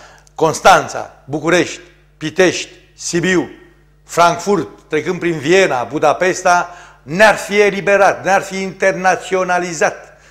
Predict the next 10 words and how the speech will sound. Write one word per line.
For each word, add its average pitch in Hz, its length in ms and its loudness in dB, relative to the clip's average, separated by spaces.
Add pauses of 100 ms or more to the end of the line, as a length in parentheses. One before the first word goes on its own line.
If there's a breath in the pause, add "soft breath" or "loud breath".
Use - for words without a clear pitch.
(160 soft breath)
Nu 214 220 -2
am 214 260 4
mai 180 160 0
fi 165 180 -4
avut 165 260 0
această, 160 720 0 (320 loud breath)
uh, 147 120 -4
uh, 139 300 -2 (640)
mișcare 170 800 4
supranaționalistă. 156 1120 -2